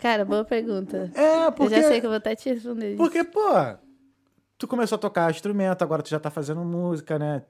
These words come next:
Speaker 2: Já tem um,
Speaker 1: É um
Speaker 2: já tem uma,
Speaker 1: processo,
Speaker 2: é um
Speaker 1: né?
Speaker 2: processo.
Speaker 1: É um processo.
Speaker 2: Aí eu, eu fico imaginando, cara, o que que vem depois disso?
Speaker 1: Cara, o que vem depois já tá em andamento. É, eu, essa,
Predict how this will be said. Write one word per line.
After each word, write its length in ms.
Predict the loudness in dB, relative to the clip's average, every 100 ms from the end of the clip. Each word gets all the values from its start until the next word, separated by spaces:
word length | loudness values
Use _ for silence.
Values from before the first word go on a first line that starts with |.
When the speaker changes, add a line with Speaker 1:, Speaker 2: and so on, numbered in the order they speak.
| -12
Speaker 2:
Já 100 | -10
tem 140 | -6
um, 40 | -4
Speaker 1:
É 40 |
um 60 | -4
Speaker 2:
já 100 | -2
tem 80 | -2
uma, 60 | 2
Speaker 1:
processo, 560 | 0 2 2 0 2
Speaker 2:
é 40 | 2
um 40 |
Speaker 1:
né? 60 | 4
Speaker 2:
processo. 320 | 2 2 2 2 0
Speaker 1:
É 40 |
um 20 |
processo. 220 | -8 0 6
Speaker 2:
Aí 60 |
eu, 200 | 6 6 2
eu 140 | 0
fico 180 | -2 -2
imaginando, 300 | -2 -2 0
cara, 160 | 0
o 40 | -2
que 80 | -4
que 120 | -6
vem 140 | -4
depois 320 | -6 -2 -2
disso? 240 | -2 -6 -8 -16 -2
Speaker 1:
Cara, 400 | 2 2 -2 -6
o 120 | -6 -4
que 180 | -2
vem 120 | 0 0
depois 280 | 0 0
já 80 | -2
tá 120 | -2 -4
em 80 |
andamento. 600 | -2 -2 -2 -4 -8 -16 _ _ _ _ _ -2
É, 720 | 0 2 0 0 0 0 0
eu, 160 | -2 -4
essa, 320 | -6 -4 -6